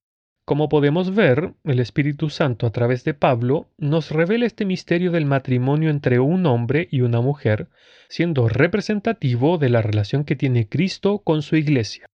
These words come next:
Cuando entendemos que no es por el amor que se tengan dos personas, independientemente de su sexo y su orientación sexual,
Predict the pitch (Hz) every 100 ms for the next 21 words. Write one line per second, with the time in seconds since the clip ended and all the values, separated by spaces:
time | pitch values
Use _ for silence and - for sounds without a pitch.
0 | _ - 165 208 202 220 220 277 302 254
1 | - 165 156 156 190 220 202 123 - -
2 | - 120 123 123 127 139 - - 131 143
3 | 135 127 120 123 - 120 113 - 190 120
4 | - - - 127 151 165 202 214 190 190
5 | 185 156 143 - - 180 - - 196 -
6 | 170 - 151 139 127 123 120 131 117 131
7 | - 214 147 127